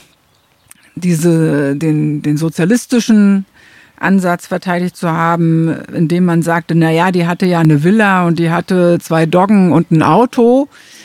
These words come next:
Äh, das war auch in einer der neueren Biografien so angegangen worden. Äh, das hat eben eher so, da macht man sich sehr leicht, finde ich dann. Also Clara Zetkin hat für das gute Leben für alle gekämpft.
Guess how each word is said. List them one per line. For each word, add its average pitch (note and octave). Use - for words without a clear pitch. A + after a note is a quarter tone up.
Äh, F#3
das F3+
war E3+
auch F3+
in F#3
einer F3
der F3
neueren F#3+
Biografien G3
so G3
angegangen G3+
worden. G3
Äh, F3
das F3
hat G3
eben F#3
eher F#3
so, F#3
da F3+
macht F3+
man F#3+
sich F3
sehr E3+
leicht, F3
finde C#3+
ich C#3+
dann. D3+
Also D#3
Clara D#3
Zetkin F3
hat E3+
für E3
das E3
gute G3
Leben E3+
für D#3+
alle F#3
gekämpft. B2